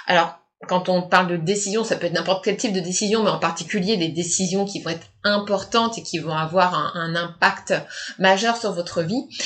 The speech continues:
eh bien, il va falloir complètement lâcher le mental. Le mental, on l'oublie, hein, de toute façon. Je vous invite à écouter, euh, l'épisode cinquante-huit où je parle justement, euh, de la place du mental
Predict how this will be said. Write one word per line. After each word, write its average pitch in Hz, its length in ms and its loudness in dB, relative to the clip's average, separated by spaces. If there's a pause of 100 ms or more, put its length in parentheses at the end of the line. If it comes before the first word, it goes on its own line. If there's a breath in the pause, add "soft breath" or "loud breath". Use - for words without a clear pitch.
(200 loud breath)
eh 254 120 6
bien, 269 600 6
il 262 100 6
va 240 80 8
falloir 269 340 8
complètement 480 580 8
lâcher 262 260 6
le 196 60 2
mental. 170 360 0 (200)
Le 170 160 -4
mental, 196 400 8
on 240 120 8
l'oublie, 359 720 10 (160)
hein, 202 140 2
de 208 100 -4
toute 180 80 -8
façon. 226 340 4 (460 loud breath)
Je 240 60 6
vous 302 100 8
invite 330 260 8
à 269 60 10
écouter, 262 640 4
euh, 185 380 10
l'épisode 214 720 2
cinquante-huit 220 880 0 (100)
où 220 140 2
je 208 100 6
parle 233 380 6
justement, 214 760 0
euh, 180 160 6
de 170 100 2
la 160 140 4
place 208 520 2
du 160 200 -2
mental 185 560 4